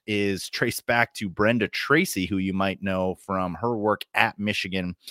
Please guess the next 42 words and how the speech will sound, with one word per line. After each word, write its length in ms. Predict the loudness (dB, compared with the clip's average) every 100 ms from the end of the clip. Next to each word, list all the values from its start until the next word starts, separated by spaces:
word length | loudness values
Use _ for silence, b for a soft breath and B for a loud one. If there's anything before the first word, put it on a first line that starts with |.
| B _
This 160 | -6 -2
is 180 | -2 -2
a 180 | -2 -2
strange 840 | -4 -2 4 6 6 4 0 -2
developing 640 | 2 4 4 2 0 -2
story. 680 | -4 -4 -2 2 2 0 -4 b b
We 120 | -2 0
don't 160 | 2
really 200 | 2 2
know 200 | 2 0
how 500 | -2 0 4 6 4 2
it's 180 | -2 -2
going 260 | -2 -2
to 140 | -2 -2
end 240 | -2 0
right 260 | 2 2 0
now. 380 | 0 2 0 -2 b b b
Um, 320 | -4 -2 -4 -8 _ _
you 140 | -4 -2
know, 60 |
we 180 | 0 0
generally 480 | 6 6 6 4 4
like 260 | 4 4 0
to 60 |
dance 380 | 0 2 2 2
on 80 | 0
the 60 | 0
graves 480 | 2 4 4 2
of 100 | 0
Michigan 320 | 0 -2 -2 -4
State 280 | -2 -2
Spartans 520 | -2 2 2 2 -2 -2
here 360 | 2 2 4
because 480 | 0 2 2 0 0
that's 260 | 0 -2 -4
just 240 | -8 -4
kinda 160 | -2 0
how 180 | 0
their 160 | 2 0
fan 300 | 2 0 2
base 260 | 0 -2 -4
acts. 440 | -4 -2 -2 -6